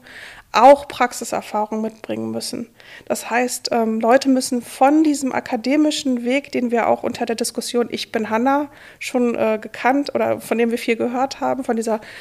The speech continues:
Postdoc-Phase weggegangen sein, müssen rausgegangen sein in, was wir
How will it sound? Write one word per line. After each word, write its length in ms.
Postdoc-Phase 1040
weggegangen 600
sein, 240
müssen 220
rausgegangen 420
sein 180
in, 280
was 180
wir 280